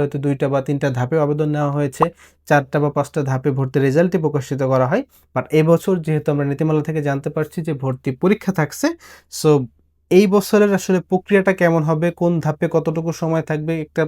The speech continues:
কোন ধাপের পর কোন ধাপ যাবে, আপনারা কোথায় গিয়ে পরীক্ষা দিবেন, মানে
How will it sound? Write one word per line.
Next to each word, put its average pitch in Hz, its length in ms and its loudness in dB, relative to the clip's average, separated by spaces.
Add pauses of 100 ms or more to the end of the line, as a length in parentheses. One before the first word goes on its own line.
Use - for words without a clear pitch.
(140)
কোন 180 120 0 (100)
ধাপের 160 280 -2
পর 160 180 2
কোন 160 160 0
ধাপ 160 140 -2 (120)
যাবে, 135 220 0 (420)
আপনারা 147 320 0
কোথায় 170 320 2
গিয়ে 165 220 0
পরীক্ষা 151 360 0
দিবেন, 151 300 0
মানে 135 140 0